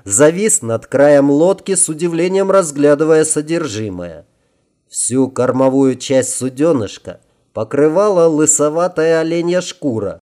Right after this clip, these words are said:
Разглядеть, что под ней спрятано, было невозможно. Склонившись ещё ниже,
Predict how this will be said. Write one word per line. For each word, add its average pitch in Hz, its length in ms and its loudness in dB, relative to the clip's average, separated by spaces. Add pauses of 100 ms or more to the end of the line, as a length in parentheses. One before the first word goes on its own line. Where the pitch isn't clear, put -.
(300)
Разглядеть, 143 680 0
что - 160 -8
под 135 220 0
ней 151 140 2
спрятано, 139 580 -2
было 107 260 -6
невозможно. 143 840 -2 (260)
Склонившись 135 840 -2
ещё 135 440 -2
ниже, 151 580 -2